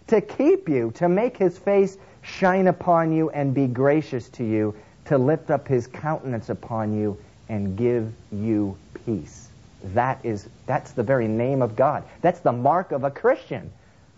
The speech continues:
To, to be filled with the grace of God and have his, his face shine upon you and,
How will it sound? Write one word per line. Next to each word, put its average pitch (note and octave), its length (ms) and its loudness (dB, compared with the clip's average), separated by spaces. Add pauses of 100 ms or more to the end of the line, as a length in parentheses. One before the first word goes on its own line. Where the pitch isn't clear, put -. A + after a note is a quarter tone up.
(300)
To, E3+ 80 2
to E3+ 160 2
be E3+ 140 6
filled G#3 260 2
with F#3 140 0
the F#3 80 2
grace F#3+ 460 2
of D3 140 0
God A#2+ 340 2
and D3+ 160 -4
have F3 220 0
his, E3 240 0
his D#3+ 400 -2
face F#3+ 380 0 (260)
shine A3+ 280 0
upon C3+ 420 2
you B2 160 0
and, D3 200 -4